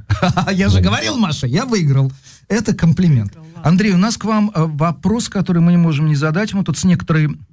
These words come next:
Speaker 1: э, с некоторым замешательством мы обычно сообщаем о немецких политических новостях, который состоит в том, что растёт число, э, путинферштейеров,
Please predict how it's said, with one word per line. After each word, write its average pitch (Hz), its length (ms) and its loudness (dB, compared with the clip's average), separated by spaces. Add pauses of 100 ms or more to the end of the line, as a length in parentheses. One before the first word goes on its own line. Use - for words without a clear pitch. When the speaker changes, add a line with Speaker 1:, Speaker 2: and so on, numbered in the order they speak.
(480)
Speaker 1:
э, 139 140 2
с - 180 -4
некоторым 160 640 2
замешательством 135 1040 0
мы 127 80 2
обычно 131 320 -2
сообщаем 131 500 0
о 131 40 2
немецких 139 600 -2
политических 131 640 -4
новостях, 143 480 -2
который 143 320 0
состоит 135 420 0
в - 60 -14
том, 190 160 0
что - 160 -2
растёт 135 420 -2
число, 151 460 -4 (420)
э, 147 200 2
путинферштейеров, 156 960 0